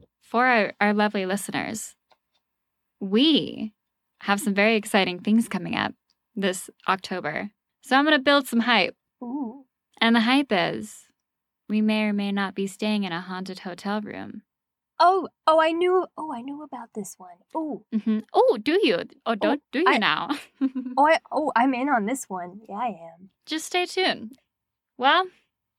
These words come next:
Speaker 1: shall we?
Speaker 2: Josie.
Speaker 1: <laughs>
Speaker 2: Um, please, I have been, you, 'cause, I mean, you kind of been hyping me up on this episode, too. You've been telling me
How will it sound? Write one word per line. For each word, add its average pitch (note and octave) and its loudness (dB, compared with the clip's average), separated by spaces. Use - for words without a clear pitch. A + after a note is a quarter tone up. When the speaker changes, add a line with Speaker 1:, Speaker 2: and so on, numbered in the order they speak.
Speaker 1:
shall G#3 0
we? B3 0
Speaker 2:
Josie. A3+ -6
Speaker 1:
<laughs> - -20
Speaker 2:
Um, A3+ 2
please, B3 0
I G3+ 4
have A3+ -2
been, A3+ 0
you, A#3 -4
'cause, C#4 2
I C4+ 6
mean, C#4 2
you C#4 2
kind D4 2
of D4 2
been A3+ 0
hyping A#3 2
me A#3 0
up A3 0
on G#3 2
this C#4 0
episode, G3+ 0
too. C4+ -4
You've A3+ -2
been G3+ 0
telling G#3 0
me G3 0